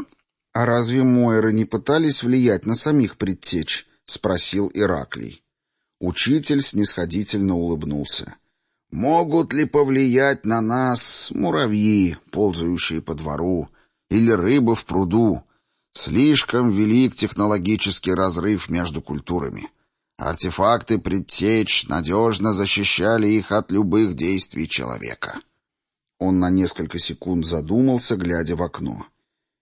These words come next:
«Итак, Мойры куда-то пропали,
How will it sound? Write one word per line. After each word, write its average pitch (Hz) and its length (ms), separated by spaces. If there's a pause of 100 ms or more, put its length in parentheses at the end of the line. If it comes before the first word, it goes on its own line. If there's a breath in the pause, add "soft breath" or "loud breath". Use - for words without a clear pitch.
(100)
«Итак, 143 880
Мойры 98 560
куда-то 92 440
пропали, 85 640